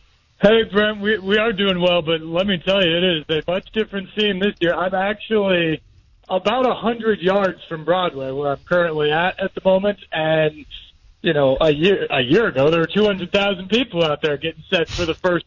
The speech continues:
pick and opening night of the draft, and you can count the number of people on Broadway right now on two hands.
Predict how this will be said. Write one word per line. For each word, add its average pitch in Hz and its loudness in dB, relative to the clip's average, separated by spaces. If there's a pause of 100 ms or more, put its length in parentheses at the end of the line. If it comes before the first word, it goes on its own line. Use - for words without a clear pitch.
pick 170 0
and 156 -2
opening 170 0
night 165 0
of 156 -2
the 160 -6
draft, 170 -4
and 151 -6 (440)
you 202 -4
can 285 -4
count 226 0
the 208 2
number 214 4
of 185 0
people 214 0
on 190 -4
Broadway 196 0
right 185 0
now 190 -2
on 156 -4
two 202 -6
hands. 147 -6